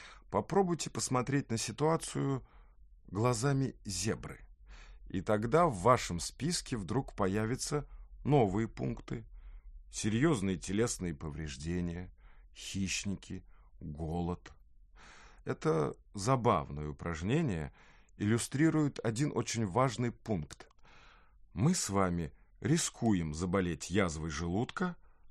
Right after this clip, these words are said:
а зебра нет. Для таких животных, как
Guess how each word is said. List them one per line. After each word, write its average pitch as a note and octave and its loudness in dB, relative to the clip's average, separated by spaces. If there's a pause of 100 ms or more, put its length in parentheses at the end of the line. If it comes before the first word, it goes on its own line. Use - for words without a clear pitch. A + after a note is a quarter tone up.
(140)
а F#2+ 0
зебра D3+ 0 (420)
нет. F2+ 0 (760)
Для A#2+ 2
таких C#3 0
животных, A#2+ 0
как - 2